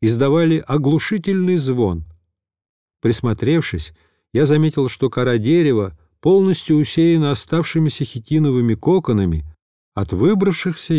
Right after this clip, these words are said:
из них цикад. До поры хитиновые гусеницы сидят неподвижно, уцепившись жвалами за кору растения,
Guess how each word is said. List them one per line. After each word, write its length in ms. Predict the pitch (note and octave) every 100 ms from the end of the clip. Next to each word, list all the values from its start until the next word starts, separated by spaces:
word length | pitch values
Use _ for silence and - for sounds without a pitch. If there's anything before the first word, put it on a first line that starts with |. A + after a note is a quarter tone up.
| C3
из 120 | G2+
них 220 | A#2 C3
цикад. 480 | - A#2 - F2 E2 - _ _ _ _ _ _ _ _ _ _ _ _ -
До 120 | B2
поры 320 | D#3+ F3+ A#3
хитиновые 680 | G#3 F3 F#3+ G3 F3+ F3+ F3+
гусеницы 580 | D#3+ G#3+ - F#3+ F3+ E3
сидят 400 | - D#3 F#3 D#3+
неподвижно, 800 | F3+ F#3+ F3+ G3 F#3+ G#2+ E2+ D2+ - _ -
уцепившись 800 | G#2+ - A2 C3+ - C3 - - E3+
жвалами 720 | F2+ F#2+ G#2 E3 D#3+ C#3 A#2+
за 160 | F#2+ G#2+
кору 300 | A#2 B2 C#3
растения, 760 | D3 - - F#3 C#3 E2+ D2+